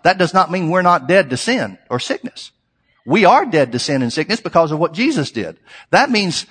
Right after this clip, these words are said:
the same Spirit of God that dwells in us, which is the Holy Spirit, which is the Spirit of righteousness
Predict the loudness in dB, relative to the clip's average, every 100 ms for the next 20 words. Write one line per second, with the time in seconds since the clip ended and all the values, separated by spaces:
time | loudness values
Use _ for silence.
0 | _ -2 -2 2 2 4 2 0 -2 0
1 | 2 2 4 4 4 0 2 4 4 2
2 | 2 2 2 -2 -12 -12 0 2 4 2
3 | 2 4 4 4 -2 0 0 4 2 4
4 | 4 4 0 -6 0 2 4 4 4 4
5 | 2 -4 0 0 0